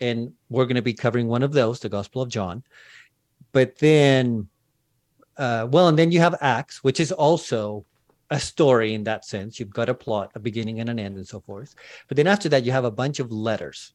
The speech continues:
uh, the letters of Paul, the letters of John, the, the letters of Peter. And then at the end, you get Revelation, which is harder to describe, um, because it's, it's kind of, it's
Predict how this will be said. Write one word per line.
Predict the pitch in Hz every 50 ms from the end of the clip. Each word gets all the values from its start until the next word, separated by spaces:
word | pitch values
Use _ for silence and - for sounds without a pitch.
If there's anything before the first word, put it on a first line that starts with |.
| _ -
uh, | 127 113
the | 101 107 120
letters | 120 120 117 110 104 -
of | 120 107 _
Paul, | - 185 202 190 180 175 156
the | 139 123
letters | 113 113 107 101 -
of | 120 107
John, | 104 139 139 131 131 127
the, | 120 113 113 123 147 135
the | - 110 104 - _ _ _ _ _ _
letters | - 117 107 101 -
of | 117 -
Peter. | - - 123 113 117 113 107 95 - - - - - - - - _ -
And | - 143 143 156
then | 170 170 156
at | 151 147
the | - 165 170 170
end, | 180 180 190 185 170
you | 151
get | 143 139 127
Revelation, | 135 135 123 135 143 160 170 160 - - 160 147 143 143 - _ _ _ _ _ _ _ _ _ _ _ _ _ _ _ _ _ _ _ _ _ _ _ _ _ _ _
which | - 151 139 147 -
is | 170 147 -
harder | 147 143 143 139 139 135
to | 131 - 131
describe, | 110 110 107 - - - - 104 92 - _ _ _ _ _ _ _ _ _ _ _
um, | - 135 131 123 120 117 107 101 95 92 92 _ _ _ _ - 185 135
because | 135 123 - 165 156 -
it's, | 156 131 - 185
it's | 151 135 -
kind | - - 160 151 147
of, | 151 -
it's | 151 135 - - - -